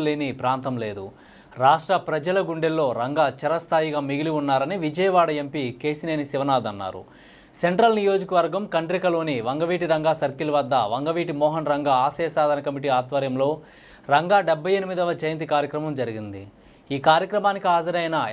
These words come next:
ఎమ్మెల్యే బోండా ఉమామహేశ్వరరావు, ఎంపీ కేశినేని శివనాథ్ ముందుగా వంగవీటి రంగా విగ్రహానికి స్థానిక నాయకులతో కలిసి పూలమాలలు వేసి నివాళులర్పించారు. అనంతరం కేక్ కట్ చేసి పేదలకు పండ్లు పంపిణీ చేశారు.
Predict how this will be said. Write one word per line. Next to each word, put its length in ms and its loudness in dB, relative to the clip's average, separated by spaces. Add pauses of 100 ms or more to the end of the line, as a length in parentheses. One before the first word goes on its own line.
ఎమ్మెల్యే 320 2 (100)
బోండా 260 4 (120)
ఉమామహేశ్వరరావు, 840 0 (440)
ఎంపీ 280 0 (160)
కేశినేని 540 0
శివనాథ్ 500 2
ముందుగా 300 0 (100)
వంగవీటి 440 -2
రంగా 280 2
విగ్రహానికి 540 -4 (120)
స్థానిక 440 0
నాయకులతో 460 0
కలిసి 260 -2
పూలమాలలు 500 0
వేసి 280 -4
నివాళులర్పించారు. 800 0 (560)
అనంతరం 360 2 (100)
కేక్ 220 0
కట్ 200 0
చేసి 320 -2 (220)
పేదలకు 360 0 (100)
పండ్లు 280 0
పంపిణీ 280 -2 (100)
చేశారు. 400 -4